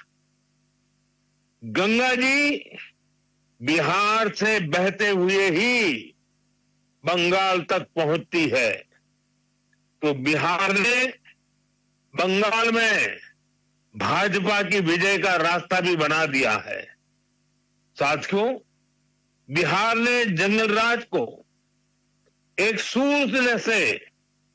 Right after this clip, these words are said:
एक स्वर से नकार दिया है। बीस साल बाद भी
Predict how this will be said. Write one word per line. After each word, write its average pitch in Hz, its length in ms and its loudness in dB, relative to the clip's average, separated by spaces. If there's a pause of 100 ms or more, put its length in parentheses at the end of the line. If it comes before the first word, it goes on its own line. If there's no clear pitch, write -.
(460)
एक 240 320 2
स्वर 254 400 0
से 180 480 0 (840)
नकार 185 480 0
दिया 143 480 0
है। - 180 -10 (1900)
बीस 208 360 -2
साल 220 300 2
बाद 196 300 2
भी 190 540 0